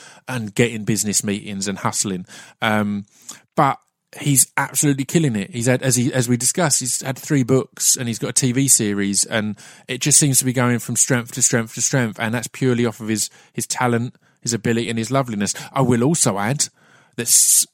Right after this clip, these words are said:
since we recorded that, I think it was in episode four, cheeky little cameo from, uh, J-, J-, John Osborne in After Hours there. I was particularly excited to see him pop up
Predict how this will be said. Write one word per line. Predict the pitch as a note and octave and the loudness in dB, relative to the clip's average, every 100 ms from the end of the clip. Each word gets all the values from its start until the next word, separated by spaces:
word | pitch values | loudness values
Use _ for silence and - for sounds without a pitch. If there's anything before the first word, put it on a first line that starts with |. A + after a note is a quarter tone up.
| B2+ | -4
since | - - D3+ - | 2 4 4 2
we | A#2+ | 0
recorded | G2+ - G2+ F#2+ F#2 | 0 -2 -2 -2 0
that, | A2+ | 0
I | A#2+ | 0
think | - A#2 | -4 -4
it | C3 | -2
was | A#2+ | 0
in | B2+ | -2
episode | - B2 G#2+ | 0 0 0
four, | - C#3+ A#2 G2+ C#3 - _ _ _ _ - - - - - _ _ | 0 -2 2 2 0 -6 _ _ _ _ -20 -20 -20 -20 -20 _ _
cheeky | - F#3+ - F3 | -4 -2 2 2
little | D3 | 2
cameo | - F#3 G#3 G3+ A#2+ G#2 | 4 2 4 4 4 2
from, | G#2 - - B2 A2+ A#2 | -2 -14 -2 0 2 2
uh, | A2+ G#2+ | 2 2
J-, | - - _ _ _ - | -2 -14 _ _ _ -14
J-, | - _ - | -14 _ -4
John | B2 A2+ | 0 2
Osborne | A2+ - A2+ A2+ | 0 0 0 2
in | A2+ | 2
After | A2 - A2+ | 2 2 2
Hours | A2 A2 G#2 | 4 2 2
there. | A#2+ D#3+ | 2 2
I | D#3 | 2
was | C3+ | 0
particularly | C3+ - E3 D3 C3 A#2+ | 0 0 0 0 0 0
excited | C3 B2+ A#2+ A#2+ | 2 2 2 0
to | - | -2
see | B2+ A2+ | 0 0
him | G#2+ | -2
pop | - A2+ - | -2 -2 0
up | A2+ - | -4 -6